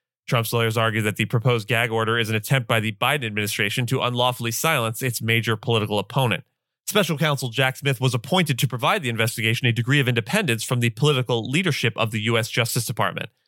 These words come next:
Prosecutors have previously refuted allegations of political interference. Microsoft has successfully completed its sixty-nine billion dollar acquisition of Activision Blizzard, making franchises like Call of Duty officially part of Xbox.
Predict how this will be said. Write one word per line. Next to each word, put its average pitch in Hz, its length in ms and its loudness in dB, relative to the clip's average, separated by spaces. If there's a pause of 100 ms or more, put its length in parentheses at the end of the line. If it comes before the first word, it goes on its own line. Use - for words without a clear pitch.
(340)
Prosecutors 113 540 0
have 113 180 -2
previously 127 460 0
refuted 120 540 0
allegations 107 600 -2
of 107 280 0
political 104 500 0
interference. 101 920 -4 (1000)
Microsoft 180 480 0
has 147 160 0
successfully 143 480 0
completed 131 400 2
its 110 140 -2
sixty-nine 123 460 0
billion 120 220 2
dollar 113 200 2
acquisition 110 480 -2
of 92 60 0
Activision 110 540 0
Blizzard, 113 500 0
making 107 280 0
franchises 110 560 0
like 110 160 0
Call 117 260 0
of 107 120 -4
Duty 107 300 0
officially 127 440 2
part - 300 -2
of 117 120 -2
Xbox. 98 640 -2